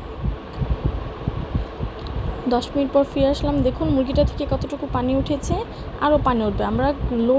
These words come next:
হিটে রেখে আবারও ঢেকে দিব এটাকে। মুরগির মাংসের পানিতেই আমরা মুরগিটাকে সুন্দর করে কষিয়ে নেব।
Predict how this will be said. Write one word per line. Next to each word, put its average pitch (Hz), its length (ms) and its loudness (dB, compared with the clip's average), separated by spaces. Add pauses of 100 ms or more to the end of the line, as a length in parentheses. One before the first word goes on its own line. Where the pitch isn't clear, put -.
হিটে 294 220 0
রেখে 262 320 2 (180)
আবারও 262 260 6
ঢেকে 233 300 0
দিব 214 200 0
এটাকে। 98 340 -2 (1000)
মুরগির 254 680 2
মাংসের 262 460 2
পানিতেই 262 340 0
আমরা 302 180 6
মুরগিটাকে 247 480 2
সুন্দর 269 340 0
করে 302 200 2
কষিয়ে 247 320 0
নেব। 190 280 0